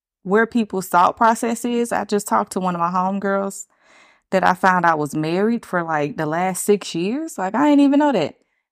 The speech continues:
I be minding my business, man. And apparently she done been around me with her whole wedding band on. I be minding the fuck out of my business. I think that's why my <laughs> friends value my loyalty so much. I just be really minding my business for real.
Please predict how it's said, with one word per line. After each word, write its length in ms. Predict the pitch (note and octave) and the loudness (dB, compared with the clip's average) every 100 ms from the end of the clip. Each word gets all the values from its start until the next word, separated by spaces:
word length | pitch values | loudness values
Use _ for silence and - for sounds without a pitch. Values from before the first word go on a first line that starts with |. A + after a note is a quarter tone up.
| - | -2
I 120 | - | 2
be 140 | D#4+ A3 | 4 4
minding 320 | F#3 F3 E3+ | 4 2 2
my 120 | F#3 | 0
business, 520 | D#3+ D3 C#3+ - C3+ | 0 0 -2 -4 -6
man. 360 | C3+ C#3 B2+ - | -4 -4 -6 -6
And 120 | - | 0
apparently 380 | G#3+ C4 D#4 C#4 | 0 4 4 4
she 160 | C4+ D#4 | 0 2
done 140 | C4+ | 2
been 120 | A3 | 2
around 360 | G#3 G3+ G3+ G3 | 0 0 0 0
me 120 | G3+ | -2
with 180 | G3 F#3 | -4 -6
her 140 | G#3 | -4
whole 300 | G#3 G3+ G#3 | 0 2 4
wedding 300 | G3+ G3 F#3+ | 2 0 -2
band 280 | F3 E3 D#3 | -4 -4 -4
on. 240 | D3 C#3+ - _ _ _ - | -4 -6 -10 _ _ _ 2
I 160 | D4 | 2
be 140 | D#4 C4 | 4 4
minding 500 | G#3+ F#3+ F#3 F3+ F3+ | 2 0 -2 -4 -8
the 200 | D#3 F3 | -6 -6
fuck 260 | F3 E3+ E3 | -2 -2 -2
out 160 | D#3+ | -2
of 60 | D#3 | -2
my 120 | D#3 | -6
business. 520 | D3+ D3 C#3+ - - | -6 -6 -8 -10 -16
I 500 | _ _ _ _ _ - | _ _ _ _ _ -2
think 160 | C#4+ | 0
that's 160 | C#4 B3 | 0 2
why 100 | G#3 | 2
my 160 | F#3+ F#3 | 4 2
<laughs> 0 | |
friends 840 | - - B3+ B3 B3 - - - - _ _ _ _ - | 2 2 4 4 4 0 -8 -10 -14 _ _ _ _ -6
value 600 | F#3 G3 G#3 G#3+ G#3 G3+ | 0 4 4 4 2 0
my 480 | F#3+ F#3 F3+ F3+ E3+ | -2 -2 -2 -2 -4
loyalty 580 | F3+ F#3 F#3 F3+ - E3+ | 0 2 2 0 -2 -4
so 260 | - F3 | 0 0
much. 260 | F3 E3 D3+ | 2 0 -2
I 100 | G#3+ | -2
just 240 | C4+ C4 | -2 -2
be 140 | G#3+ G3 | 0 0
really 280 | F#3+ G3+ G3 | 2 2 2
minding 380 | F3 E3+ E3+ | 0 0 -2
my 120 | D#3 D#3 | -4 -4
business 460 | E3 D#3+ D3+ D#3+ | -4 -6 -6 -8
for 160 | - D#3 | -6 -4
real. 320 | D3+ C#3+ D3+ | -4 -6 -10